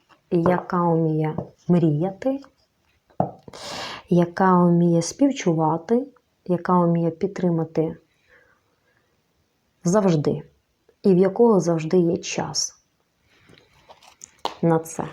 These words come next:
Гаразд, для чого ти прийдеш? Ну, щоб нарешті, е, по-перше, для когось тут і правда кохання, кохання, нарешті зігріти вашу постіль.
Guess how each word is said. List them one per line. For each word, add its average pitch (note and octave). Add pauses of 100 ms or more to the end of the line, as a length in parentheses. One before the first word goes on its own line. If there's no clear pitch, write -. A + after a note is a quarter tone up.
(1000)
Гаразд, D#4
для A#3+
чого B3+
ти B3+
прийдеш? B3 (1900)
Ну, D#4
щоб C#4+
нарешті, C4
е, F3
по-перше, F#3+
для F3
когось A#3
тут F#3
і -
правда F#3+
кохання, B3
кохання, A3+ (1080)
нарешті G#3+
зігріти G3+
вашу F#3
постіль. F#3